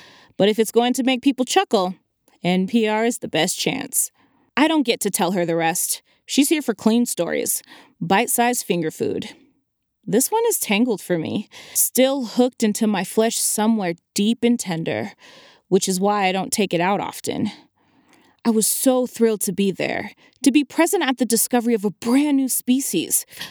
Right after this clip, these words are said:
this little grib that no one had noticed before. It's the kind of thing <laughs> scientists live for.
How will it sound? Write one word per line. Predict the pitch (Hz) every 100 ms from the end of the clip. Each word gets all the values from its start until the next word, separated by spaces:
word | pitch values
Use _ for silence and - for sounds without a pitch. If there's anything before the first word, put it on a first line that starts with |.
| - - _
this | 233 254
little | 240 208
grib | 185 214 220
that | 202 196
no | 208 208 233
one | 240 233
had | 208 185
noticed | 190 185 -
before. | 185 - 165 143 143 - _ _ _ _ _ _ _ _ _ _ _
It's | 190 -
the | 208
kind | 233 226
of | 233
thing | 262 233
<laughs> | -
scientists | 240 233 240 240 -
live | 202 254
for. | - 165 -